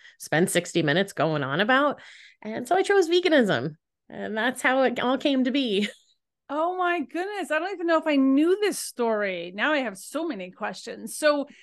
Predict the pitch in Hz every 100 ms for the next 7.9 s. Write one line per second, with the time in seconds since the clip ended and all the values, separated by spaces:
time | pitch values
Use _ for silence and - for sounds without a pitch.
0 | - - 370 349 339 330 339 339 339 392
1 | - - 285 285 311 - 302 277 269 220
2 | 208 254 - 214 247 269 240 254 247 240
3 | 233 220 233 214 202 247 302 294 330 370
4 | 427 392 349 _ _ _ _ - 185 -
5 | - 247 233 247 247 277 262 247 254 240
6 | 240 254 247 208 202 190 208 190 185 180
7 | 185 214 _ _ 233 226 175 156